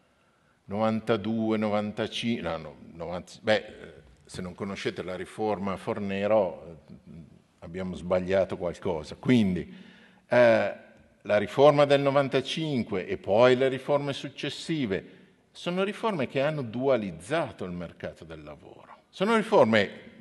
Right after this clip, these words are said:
nel caso delle pensioni, necessarie,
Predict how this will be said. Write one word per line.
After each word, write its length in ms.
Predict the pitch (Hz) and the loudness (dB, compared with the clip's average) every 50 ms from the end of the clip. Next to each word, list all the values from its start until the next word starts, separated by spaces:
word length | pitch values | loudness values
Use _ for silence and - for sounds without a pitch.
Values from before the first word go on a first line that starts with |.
| - - - | -20 -20 -16
nel 180 | 85 85 85 - | -14 -12 -10 -2
caso 220 | - 113 110 117 | 0 0 2 4
delle 140 | 123 120 120 | 4 4 4
pensioni, 640 | 120 127 117 107 - - 123 110 95 87 82 78 76 - - _ _ | 2 0 -2 -2 -4 -4 -4 -2 -2 -4 -6 -10 -12 -16 -20 _ _
necessarie, 960 | - 117 123 113 - 117 101 - - - 95 80 78 80 85 113 156 202 196 | -2 0 0 0 -2 -6 -8 -8 -8 -8 -8 -8 -8 -10 -10 -8 -8 -8 -8